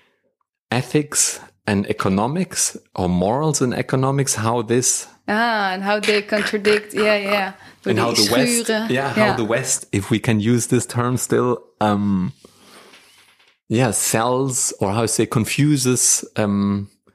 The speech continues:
Speaker 1: the
Speaker 2: Mhm.
Speaker 1: one with the other again and again.
Speaker 2: Daarover gesproken, ik heb je ook, eh, ergens horen zeggen, "We have to stop making things and start making things happen."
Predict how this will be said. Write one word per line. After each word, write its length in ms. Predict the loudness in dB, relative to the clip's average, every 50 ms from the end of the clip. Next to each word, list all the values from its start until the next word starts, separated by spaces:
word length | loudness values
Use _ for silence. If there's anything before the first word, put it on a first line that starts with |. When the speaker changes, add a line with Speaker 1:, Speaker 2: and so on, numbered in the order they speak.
| _ _
Speaker 1:
the 80 | _ 2
Speaker 2:
Mhm. 80 | 2 4
Speaker 1:
one 140 | 2 2
with 140 | 2 2 0
the 120 | 0 0 0
other 240 | 0 0 0 0
again 340 | 0 0 0 0 0 0 0
and 100 | 0 0
again. 400 | -2 -2 -2 -4 -6 -8 -10 -14 _ _ _ _
Speaker 2:
Daarover 500 | -2 0 2 2 2 2 2 0 0 -4
gesproken, 480 | -4 -4 -2 0 2 2 2 0 -2
ik 80 | -2 -2
heb 120 | -2 0
je 120 | 2 0 2
ook, 380 | 2 0 0 0 -6 -16 -20 -20 -20 _ _
eh, 340 | -2 0 0 0 0 -2 -4 -2
ergens 380 | 0 0 0 0 0 -2 -2 0
horen 300 | 0 0 0 0 0 0
zeggen, 540 | 2 2 2 0 0 -2 0 0 0 -2 -4 -8 -16 -20 -18 -20 -20 -20 _ _ _
"We 240 | _ 2 2 4 4
have 160 | 2 0 -2
to 100 | -2 0
stop 560 | 0 0 0 0 2 2 2 2 0 -2 -4 -6 -6 -6 _
making 640 | -4 0 2 2 2 2 2 2 2 2 2 -2 -2 0
things 580 | 0 2 2 2 2 0 -2 -4 -6 -8 -4
and 360 | -2 -2 0 0 -2 -4 -2
start 400 | -2 0 2 2 2 2 0 0
making 440 | -2 -2 -2 -2 -2 -2 -4 -4 -2 -2
things 340 | -2 -2 0 -2 -4 -8
happen." 480 | -6 0 0 0 0 0 0 0 0 0